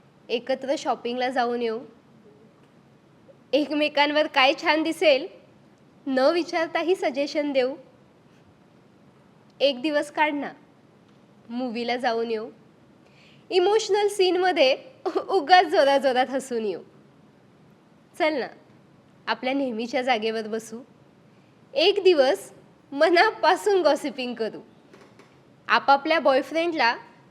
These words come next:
एक दिवस विसरून जाऊ. चल ना, हा दिवस फक्त एकमेकींसाठी काढू.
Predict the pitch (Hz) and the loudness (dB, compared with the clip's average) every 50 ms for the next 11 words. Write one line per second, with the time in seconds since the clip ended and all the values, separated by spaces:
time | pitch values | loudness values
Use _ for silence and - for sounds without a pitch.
0 | _ _ _ _ _ _ - 349 392 427 - 392 381 415 381 392 427 403 403 349 | _ _ _ _ _ _ 0 2 4 4 4 4 4 4 4 4 0 0 0 0
1 | 381 381 - 349 370 381 370 320 349 277 214 - - - - - _ _ _ _ | 0 0 2 2 2 2 2 2 2 2 0 -2 -6 -14 -20 -20 _ _ _ _
2 | _ _ _ _ _ _ _ _ _ _ _ _ _ - - 302 285 285 247 208 | _ _ _ _ _ _ _ _ _ _ _ _ _ 0 2 2 2 2 -2 -4
3 | 170 160 - - _ _ _ _ _ - - 262 254 214 254 240 240 240 247 247 | -6 -10 -14 -20 _ _ _ _ _ -4 -2 -2 0 0 -4 -4 -4 -6 -6 -6
4 | - - - - - - _ - - 254 247 - - 277 269 277 277 277 269 262 | -10 -16 -20 -20 -20 -20 _ -8 -8 -8 -8 -4 0 0 2 2 0 -2 -6 -6
5 | 262 262 262 262 269 285 269 269 - 277 - 277 254 247 269 311 | -6 -6 -8 -10 -8 -10 -12 -12 -12 -8 -4 -4 -4 -4 -4 -8